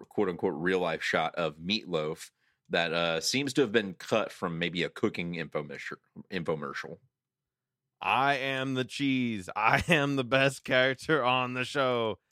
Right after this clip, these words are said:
Speaker 2: I am better than both the salami and the bologna combined." That's the cheese's line. Uh,
Speaker 1: Yeah.
Speaker 2: it's my favorite. Uh, then the show really goes off the rail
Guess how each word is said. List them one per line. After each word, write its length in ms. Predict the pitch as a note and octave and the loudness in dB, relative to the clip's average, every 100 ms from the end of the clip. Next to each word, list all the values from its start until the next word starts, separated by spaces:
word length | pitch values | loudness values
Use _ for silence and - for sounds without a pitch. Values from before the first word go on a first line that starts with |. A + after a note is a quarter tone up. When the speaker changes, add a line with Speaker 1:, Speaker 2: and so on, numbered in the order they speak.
| _ - | _ -4
Speaker 2:
I 220 | A2+ B2 | -4 -2
am 220 | E3+ C#3+ B2 | -2 -2 0
better 360 | C3+ C3+ C3+ | 0 2 0
than 260 | B2+ C#3 C3+ | 0 -2 -4
both 320 | A#2 D3 C3+ | -2 0 -2
the 160 | B2+ C3 | -4 -4
salami 540 | B2+ C3 C3 C3 C3+ - | -4 -4 -2 -2 -2 -2
and 300 | A#2+ B2+ B2+ | -2 0 -4
the 80 | |
bologna 460 | A#2+ B2 B2 B2 B2+ | -4 -4 -2 -2 -4
combined." 760 | A2 B2 A#2+ A#2+ A2 G#2 F#2 - _ _ _ _ _ | -6 -4 -2 -2 -4 -8 -12 -16 _ _ _ _ _
That's 220 | G#2 G2 - | -8 -8 -8
the 80 | |
cheese's 460 | E2+ - E2 D#2+ D#2+ | -10 -10 -12 -12 -14
line. 280 | E2 E2+ F2 _ _ _ _ - | -12 -12 -14 _ _ _ _ -4
Uh, 220 | F2+ E2+ | -2 0
Speaker 1:
Yeah. 160 | F2 - C3+ | -2 -4 -12
Speaker 2:
it's 220 | - - | -16 -10
my 100 | F#2 | -8
favorite. 380 | F2 D#2 D2+ - _ _ _ - | -8 -10 -10 -14 _ _ _ -2
Uh, 500 | A2 A2 G#2+ G#2 F2 - | 2 4 4 2 -2 -6
then 280 | G2+ C3 | -4 -2
the 100 | B2+ | -2
show 240 | - - C3 | -2 4 4
really 340 | A#2+ C#3 D#3+ | 6 4 4
goes 200 | C3+ B2 | 0 2
off 220 | A#2 A2 | 2 2
the 100 | A2 | 0
rail 480 | G#2 G#2 G#2 G2+ G2+ | 0 2 2 2 0